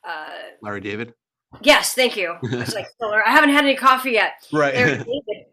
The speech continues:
Speaker 1: just took over that. On one hand, you know, it's a machine that just
Speaker 2: Yeah.
Speaker 1: could run itself, but the fact that there was no technical director, but then we had Jerry and Larry David, who was really kind of fun because it was, it was really just more like playing. It's like, "I don't know, what do you wanna do?" "Yeah,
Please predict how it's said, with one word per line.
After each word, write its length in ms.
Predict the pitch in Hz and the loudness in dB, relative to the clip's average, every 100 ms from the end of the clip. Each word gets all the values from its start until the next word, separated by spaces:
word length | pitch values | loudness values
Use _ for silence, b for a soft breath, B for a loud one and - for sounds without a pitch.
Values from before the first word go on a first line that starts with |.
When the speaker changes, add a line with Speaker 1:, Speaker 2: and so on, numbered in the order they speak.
| _ | _
Speaker 1:
just 320 | 170 254 247 | -2 0 0
took 160 | - 233 | -2 -2
over 200 | 254 247 | -2 0
that. 120 | 247 | 0
On 140 | 240 262 | 0 4
one 140 | 302 | 2
hand, 240 | 262 208 202 | 2 -2 0
you 80 | 226 | 0
know, 200 | 180 175 | 0 -4
it's 160 | 233 - | -4 -4
a 80 | |
machine 520 | 208 196 - 190 180 185 | -2 -4 -4 -6 -6 -6
that 180 | 170 | -8
just 220 | 156 180 - | -8 -4 -4
Speaker 2:
Yeah. 180 | 101 92 _ _ | -4 -10 _ _
Speaker 1:
could 160 | 208 180 | -10 -4
run 160 | 202 | -2
itself, 540 | 170 - 233 185 165 - b b b | 0 0 2 0 -2 -10 b b b
but 260 | - 165 220 | -6 -4 -2
the 60 | 220 | -2
fact 240 | 233 233 | -2 -2
that 120 | 254 | -2
there 120 | 233 202 | -4 -6
was 160 | 202 190 | -8 -4
no 220 | 202 190 _ _ | -4 -4 _ _
technical 640 | - - 233 240 254 247 196 | -10 -8 -8 -4 -6 -4 -6
director, 640 | 185 175 165 160 165 160 B B _ | -6 -4 -6 -6 -8 -8 B B _
but 100 | 202 | -4
then 100 | 226 | -2
we 120 | 226 | 0
had 160 | 220 180 | -4 -4
Jerry 260 | 214 220 | -2 0
and 100 | 208 | 0
Larry 300 | 202 196 196 | 0 0 0
David, 460 | 190 233 254 214 196 B B | 2 2 2 0 -4 B B
who 140 | - 294 | -4 2
was 240 | 330 269 | 4 4
really 340 | 247 330 466 - | 4 4 4 2
kind 220 | 330 240 | 4 4
of 80 | 214 | 2
fun 340 | 247 392 226 | 6 6 6
because 280 | 202 226 302 | 0 -4 -4
it 80 | 277 | -4
was, 160 | 269 - | -4 -6
it 80 | 277 | -6
was 180 | 269 226 | -4 -4
really 320 | 220 247 269 | -2 0 0
just 180 | 240 240 | -2 -4
more 200 | 226 226 | -2 0
like 220 | 214 196 | 2 0
playing. 260 | - 240 247 | -2 -2 -2
It's 100 | 208 | -2
like, 100 | 202 | -4
"I 80 | 175 | -4
don't 100 | 285 | -2
know, 140 | 214 180 | -2 -2
what 100 | 233 | -2
do 40 | |
you 60 | 262 | -2
wanna 160 | 247 | -2
do?" 240 | 208 185 180 | -4 -6 -4
"Yeah, 100 | 247 | 0